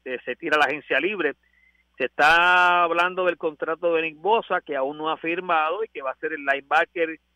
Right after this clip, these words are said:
mejor pagado en la historia de la N F L, pero te lo, apúntalo desde ahora, Josué González. Si Micah Parsons continúa en ese ascenso que lleva por años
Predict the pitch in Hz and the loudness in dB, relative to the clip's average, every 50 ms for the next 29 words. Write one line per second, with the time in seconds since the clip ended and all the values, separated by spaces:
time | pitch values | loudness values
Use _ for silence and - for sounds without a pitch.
0 | _ _ _ 131 127 120 117 139 156 170 - - 151 147 139 151 160 165 160 165 | _ _ _ -8 -6 -4 -4 -4 -6 -6 -2 0 0 0 2 2 0 0 -2 -2
1 | 156 147 135 - - 156 151 160 151 156 156 160 160 156 143 - 208 233 240 - | -6 -6 -6 -4 -4 0 0 0 0 0 -2 -2 -4 -4 -6 -2 -2 -2 -2 -2
2 | _ - 190 226 233 220 196 - _ _ _ _ _ _ _ _ _ - 131 127 | _ -4 -2 -2 -2 -4 -4 -8 _ _ _ _ _ _ _ _ _ -4 -2 0
3 | 127 131 131 - 120 - 135 151 165 - 214 208 233 226 220 202 170 170 143 143 | 0 -2 -2 -8 -10 -8 -8 -10 -6 -6 -2 0 0 0 0 0 -2 -2 0 2
4 | 156 170 175 165 131 123 139 - - 160 156 147 135 120 - 143 135 131 120 113 | 2 2 2 2 0 -2 -6 -2 -2 -2 -2 -2 -6 -6 -2 0 0 0 0 -2
5 | - - - _ _ _ _ _ _ _ - _ _ _ _ _ - - - - | -10 -14 -20 _ _ _ _ _ _ _ -20 _ _ _ _ _ -20 -16 -8 -4
6 | 151 143 139 139 143 170 208 202 - 233 208 - - 185 196 202 - - 208 196 | -4 -4 -4 -4 -4 -6 -6 0 2 2 2 4 4 4 4 4 2 -2 -6 -6
7 | 175 - 175 165 151 - 156 147 156 180 196 214 220 214 - - 147 139 147 160 | -6 -8 -8 -8 -8 -12 -10 -8 -8 -6 -2 -2 -4 -4 -6 -10 -12 -8 -8 -8
8 | 156 - 190 170 - - 170 170 180 165 - - 147 127 - - 135 127 135 143 | -4 2 2 2 2 2 0 0 0 -2 -8 -10 -10 -10 -10 -12 -12 -2 0 2
9 | 156 180 180 - - 170 147 151 160 160 156 147 131 _ _ _ - - - _ | 4 4 2 4 2 2 4 4 4 2 0 -2 -12 _ _ _ -20 -20 -20 _